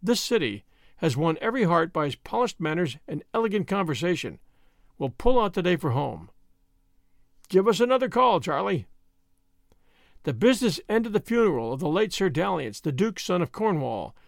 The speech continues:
killed in an encounter with the giant of the knotted bludgeon last Tuesday on the borders of the Plain of Enchantment,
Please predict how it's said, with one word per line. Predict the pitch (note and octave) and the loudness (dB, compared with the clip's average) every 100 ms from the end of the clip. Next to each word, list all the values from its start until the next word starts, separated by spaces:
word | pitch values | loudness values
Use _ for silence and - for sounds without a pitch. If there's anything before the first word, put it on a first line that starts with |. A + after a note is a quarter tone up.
| _ _ _ _ _ | _ _ _ _ _
killed | - A#3 B3+ | 0 0 2
in | G#3+ | 0
an | G3+ | 0
encounter | D#3 - G#3+ G3+ F#3 | 0 -2 -2 -2 -4
with | D#3 | -4
the | C#3 | -6
giant | A#2 F3+ G#3+ A#3 | -2 0 0 -2
of | F3+ | -4
the | C#3+ | -4
knotted | D#3 G#3+ G#3 B2+ | -2 -2 -2 -2
bludgeon | D3 G3+ E3+ G#2+ | 0 0 -2 -4
last | B2 D#3 - | -4 -4 -4
Tuesday | - A3 C3+ B2+ C3+ | -2 -2 0 -4 -4
on | - D#3 | -4 -4
the | |
borders | C3 D#3 A3 F3+ | -2 0 0 -2
of | F3 | -4
the | C3 | -6
Plain | - G#3+ A#3 | -4 -2 0
of | |
Enchantment, | F#3 - F3+ E3 - | -2 -2 -4 -4 -8